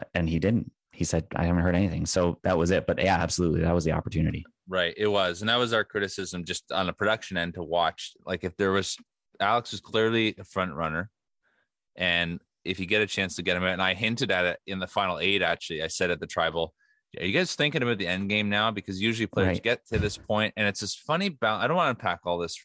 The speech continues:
Speaker 2: 'cause we don't have time, but just, it's interesting to me, and I see both sides of the coin.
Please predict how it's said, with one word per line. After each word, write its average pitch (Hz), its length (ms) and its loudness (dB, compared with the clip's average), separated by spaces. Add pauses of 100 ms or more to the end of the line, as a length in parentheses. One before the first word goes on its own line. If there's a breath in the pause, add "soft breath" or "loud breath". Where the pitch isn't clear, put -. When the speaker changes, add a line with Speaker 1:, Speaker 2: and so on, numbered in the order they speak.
Speaker 2:
'cause 95 120 -6
we 110 60 -4
don't 123 60 0
have 107 140 0
time, 82 300 -4
but 85 180 -2 (520 soft breath)
just, 131 240 -2 (840)
it's 120 180 0
interesting 143 600 0
to 143 140 -4
me, 95 340 -2 (240)
and 98 160 0
I 98 100 2
see 123 240 0
both 104 240 2
sides 98 260 0
of 101 40 0
the 101 60 -2
coin. 85 400 -4